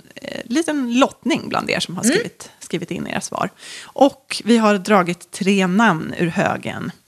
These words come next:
Speaker 1: Och det är Veronica Lundin, Minna Nickel och Mattias Nikander.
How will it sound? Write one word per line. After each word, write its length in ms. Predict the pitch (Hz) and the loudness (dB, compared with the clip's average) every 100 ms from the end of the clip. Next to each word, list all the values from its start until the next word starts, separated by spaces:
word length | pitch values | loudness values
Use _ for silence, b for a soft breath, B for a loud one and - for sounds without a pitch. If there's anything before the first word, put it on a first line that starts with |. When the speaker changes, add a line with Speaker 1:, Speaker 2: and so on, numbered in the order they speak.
| _ - - | _ -10 -10
Speaker 1:
Och 180 | 175 - | -12 -2
det 100 | 175 | 0
är 320 | - 160 160 | 2 0 0
Veronica 600 | - 180 220 311 330 330 | -4 0 4 4 4 2
Lundin, 580 | 294 285 254 240 240 247 - _ _ | 2 4 4 6 4 2 -2 _ _
Minna 440 | 185 220 240 214 | 4 8 8 6
Nickel 600 | 214 185 - - 175 170 165 B B B | 4 2 -2 0 2 2 -2 B B B
och 540 | B - 175 _ - | B 0 0 _ -6
Mattias 920 | - 185 180 - 254 165 156 165 - - | 0 0 0 4 4 4 0 0 -2 0
Nikander. 920 | 185 208 - 285 277 190 - 82 - | 0 0 0 2 4 4 2 -2 -2